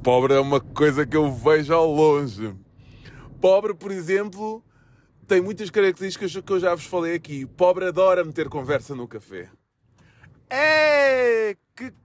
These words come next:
coisa! <laughs> Estou eu no café, vou tomar a minha bica, o meu cimbalino, não é? Sem princípio,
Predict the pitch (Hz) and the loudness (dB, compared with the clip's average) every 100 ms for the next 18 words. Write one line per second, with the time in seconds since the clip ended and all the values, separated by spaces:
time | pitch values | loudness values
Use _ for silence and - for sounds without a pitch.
0 | - 220 240 254 247 240 - - - - | -2 4 6 6 2 0 -10 -12 -16 -12
1 | - 403 - - 381 - 339 - - 277 | -6 -4 -4 -2 -4 -4 -8 -8 -18 -18
2 | 254 - - - - 196 208 277 294 247 | -16 -16 -16 -16 -2 2 4 4 0 -2
3 | 233 208 175 165 160 233 _ - 123 135 | -4 -4 0 0 0 -4 _ -20 -8 -8
4 | 117 123 175 294 285 196 190 180 131 131 | -8 -2 2 2 2 -2 -2 -4 -4 -8
5 | 120 - 120 110 113 160 262 - 226 196 | -10 -4 -4 -4 -6 -2 -2 -2 -8 0
6 | 170 147 147 135 123 113 131 _ _ _ | 0 0 -2 -6 -10 -12 -18 _ _ _
7 | _ _ _ _ _ _ _ _ _ - | _ _ _ _ _ _ _ _ _ -20
8 | - 135 127 147 151 - 214 175 190 175 | -8 -4 -2 -4 -2 0 0 0 -4 -4
9 | 160 196 208 160 143 120 | -8 -10 -10 -10 -6 -6